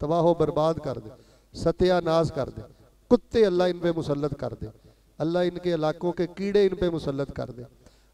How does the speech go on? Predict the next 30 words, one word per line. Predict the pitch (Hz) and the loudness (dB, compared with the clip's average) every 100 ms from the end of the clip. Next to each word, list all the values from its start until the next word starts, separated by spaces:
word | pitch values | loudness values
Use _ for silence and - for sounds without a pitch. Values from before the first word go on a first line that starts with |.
| - | -2
और | 143 147 | 0 2
जो | 151 | 0
हमारे | 135 135 139 147 139 143 - - - | 0 -2 0 0 0 -4 -12 -20 -20
शुहदा | - 165 151 156 160 175 | 2 4 4 2 2 2
हैं | 180 | 2
उनकी | 180 180 170 | 0 -4 -2
शहादतें | 160 139 - 170 | -2 -2 -2 -2
कबूल | 156 151 180 156 | 0 4 4 4
कर, | 127 113 - - _ _ _ | -4 -8 -16 -20 _ _ _
ज़ख्मियों | 117 147 160 175 175 | -4 -2 0 0 2
को | 170 | 2
अल्लाह | 170 170 | 0 -2
सेहत | 165 156 147 | -4 -6 -4
याब | 139 143 139 | -2 -2 -4
कर, | 120 - - _ _ _ | -10 -10 -20 _ _ _
जो | 135 151 | -2 0
बेघर | 143 175 151 139 | 2 0 0 -2
हैं | 156 170 | 0 -2
अल्लाह | 160 170 | 0 0
उनको | 170 160 139 | 0 0 0
घर | 127 147 | 0 -2
दे | 135 127 | -2 -6
दे, | 117 113 - 113 _ _ | -6 -12 -18 -20 _ _
उम्मत | 160 180 185 180 | 0 0 0 0
मुसलमान | 165 185 180 180 | 0 -2 -2 -2
को | 185 | 0
अल्लाह | 165 175 170 | 0 0 -2
गैरत | 151 160 170 | -2 0 -2
दे | 156 135 | -2 -6
दे। | 147 196 | -6 -12